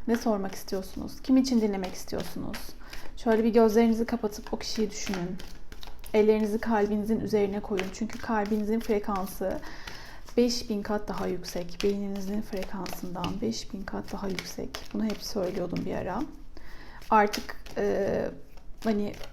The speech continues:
neredeyse herkes duyduğu için söylemiyorum ama tabii ki de yeni takipçiler de var.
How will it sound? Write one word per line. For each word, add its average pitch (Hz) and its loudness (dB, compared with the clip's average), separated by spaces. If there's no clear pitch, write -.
neredeyse 214 4
herkes 220 2
duyduğu 220 4
için 247 2
söylemiyorum 214 2
ama 330 2
tabii 220 2
ki - -2
de 226 4
yeni 214 2
takipçiler 208 -2
de 202 -4
var. 196 -4